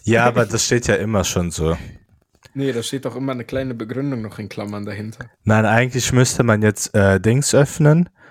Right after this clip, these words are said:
Speaker 1: Live-Ticker und dann
Speaker 2: Ah, ja,
Speaker 1: durch
Speaker 2: am
Speaker 1: Live-Ticker
Speaker 2: besten.
Speaker 1: scrollen, um zu
Speaker 2: Noch,
Speaker 1: sehen.
Speaker 2: noch mehr
Speaker 1: <laughs>
Speaker 2: arbeiten. Ah, ja. <laughs>
Speaker 1: Ja, okay, dann kommen wir was zu irgendwas Interessanterem. McLaren, Piastri auf drei.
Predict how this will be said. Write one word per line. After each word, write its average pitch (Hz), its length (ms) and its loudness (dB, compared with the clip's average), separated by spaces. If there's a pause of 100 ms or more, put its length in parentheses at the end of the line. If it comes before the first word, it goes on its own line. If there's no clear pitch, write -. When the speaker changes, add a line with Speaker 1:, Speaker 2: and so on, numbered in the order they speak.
Speaker 1:
Live-Ticker 143 960 2 (240)
und 104 240 2
dann 120 140 6
Speaker 2:
Ah, - 20 -2
ja, 107 60 -6
Speaker 1:
durch 123 300 4
Speaker 2:
am 113 40 4
Speaker 1:
Live-Ticker 117 520 2
Speaker 2:
besten. 101 260 -4
Speaker 1:
scrollen, 110 340 0
um 104 140 -4
zu - 140 -4
Speaker 2:
Noch, 95 60 -2
Speaker 1:
sehen. 95 260 -2
Speaker 2:
noch 127 260 -8
mehr 110 160 -6
Speaker 1:
<laughs> 95 120 -6
Speaker 2:
arbeiten. 95 320 -8
Ah, 110 640 -2
ja. 110 200 -12 (260)
<laughs> 208 140 0 (920)
Speaker 1:
Ja, 117 240 4
okay, 117 440 2
dann 120 200 -2
kommen 156 260 0
wir 135 120 0
was 123 220 0
zu 131 140 -2
irgendwas 120 480 0
Interessanterem. 139 960 0 (300)
McLaren, 143 880 0 (560)
Piastri 120 720 4
auf 104 220 0
drei. 131 580 2